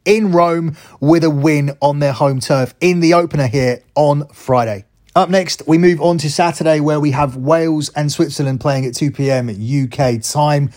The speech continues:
Wales are the fourteen to five underdogs here. It's two to one on the draw, and the Swiss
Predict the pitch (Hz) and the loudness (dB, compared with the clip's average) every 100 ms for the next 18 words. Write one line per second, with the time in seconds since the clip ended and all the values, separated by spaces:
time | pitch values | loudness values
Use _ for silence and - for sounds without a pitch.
0 | - - - 151 175 175 165 147 - 202 | -16 -20 -2 0 2 0 -2 -4 0 0
1 | 175 160 185 170 156 147 - 170 151 143 | 0 0 0 0 -2 -6 0 2 2 0
2 | - - 170 151 143 139 127 151 143 139 | -4 -2 0 0 0 0 -2 0 0 0
3 | - 147 - 190 165 156 156 156 151 - | -2 -6 0 0 0 0 2 2 0 -2
4 | 156 156 143 127 165 170 - - - - | 0 2 0 2 2 2 0 -10 -20 -14
5 | - 151 151 139 - - 196 - - | -2 0 0 -2 -4 0 0 0 -6